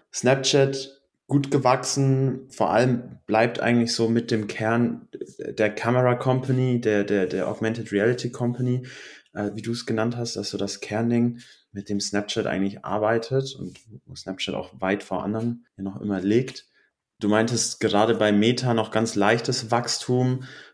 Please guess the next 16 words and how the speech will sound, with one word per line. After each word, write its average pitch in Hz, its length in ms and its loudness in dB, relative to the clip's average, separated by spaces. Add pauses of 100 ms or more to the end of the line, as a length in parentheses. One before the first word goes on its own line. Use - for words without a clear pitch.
äh, - 60 -10
allerdings 110 560 2
mit 113 80 0
Umsatzrückgang. 123 720 2
Also 104 180 0
wir 107 80 0
sehen 117 440 4
eigentlich 120 460 2
im 104 120 -2
Grunde 113 340 2
vor - 320 -4
allem 120 360 4 (260)
so - 160 -8
ein 101 60 -4
Stück 120 280 -2
weit 107 360 2